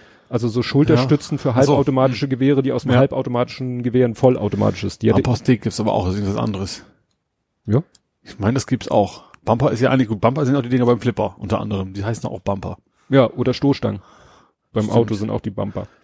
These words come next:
Speaker 2: Ach genau, Bumpers, Bumper-Sticker gibt's wahrscheinlich. Das sind wahrscheinlich die Aufkleber. Also, warum, nee, es gibt keine Aufkleber. Ist egal.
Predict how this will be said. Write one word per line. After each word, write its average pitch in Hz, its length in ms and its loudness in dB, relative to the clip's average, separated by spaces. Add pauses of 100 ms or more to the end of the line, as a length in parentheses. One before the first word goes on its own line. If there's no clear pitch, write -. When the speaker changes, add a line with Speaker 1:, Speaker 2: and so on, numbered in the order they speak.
Speaker 2:
Ach 156 120 0
genau, 190 160 2
Bumpers, 170 440 2 (300)
Bumper-Sticker 107 480 0
gibt's 101 220 -2
wahrscheinlich. 95 260 -6
Das 95 120 -2
sind 120 60 -2
wahrscheinlich 104 200 -4
die 117 100 -2
Aufkleber. 151 420 -2
Also, 101 240 0
warum, 107 160 2
nee, 104 200 -2
es 113 160 -8
gibt 127 100 -4
keine 95 160 -6
Aufkleber. 127 280 -4
Ist 156 80 2
egal. 110 280 2